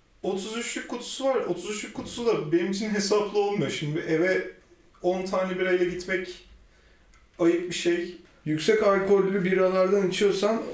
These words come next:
Speaker 2: onlar güzel. Onu içen arkadaşlarım var.
Speaker 1: Yok
Speaker 2: Ama
Speaker 1: abi,
Speaker 2: çoğu
Speaker 1: onun
Speaker 2: berbat
Speaker 1: keyfi
Speaker 2: insanlar.
Speaker 1: inanılmazdır ya, ben sana söyleyeyim. Otuz üçlük kutunun keyfi hiçbir şeyle değişilmez ya bu dünyada.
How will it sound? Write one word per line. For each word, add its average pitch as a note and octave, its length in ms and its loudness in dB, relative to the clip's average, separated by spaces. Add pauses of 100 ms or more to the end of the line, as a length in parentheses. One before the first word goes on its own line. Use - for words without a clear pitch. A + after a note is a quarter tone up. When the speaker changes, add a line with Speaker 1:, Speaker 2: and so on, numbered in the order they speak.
(120)
Speaker 2:
onlar F3+ 360 2
güzel. F#3+ 320 4
Onu D#3 200 4
içen E3+ 260 2
arkadaşlarım E3+ 680 2
var. G3 140 2 (420)
Speaker 1:
Yok F3+ 160 2
Speaker 2:
Ama E3 200 4
Speaker 1:
abi, F#3 100 0
Speaker 2:
çoğu G3 200 6
Speaker 1:
onun F#3 40 2
Speaker 2:
berbat F#3 380 6
Speaker 1:
keyfi C#3+ 260 2
Speaker 2:
insanlar. B2 300 2
Speaker 1:
inanılmazdır G3+ 1120 2
ya, C#3 140 0
ben D3+ 160 -2
sana D#3+ 200 -6
söyleyeyim. D#3+ 260 -4
Otuz A3 300 -4
üçlük F3+ 300 -10
kutunun G#3+ 460 -6
keyfi G3 480 -6
hiçbir G3 160 -10
şeyle C#3+ 300 -4
değişilmez B2 480 -10
ya D#3 160 -4
bu A#2+ 80 -10
dünyada. A#2+ 360 -10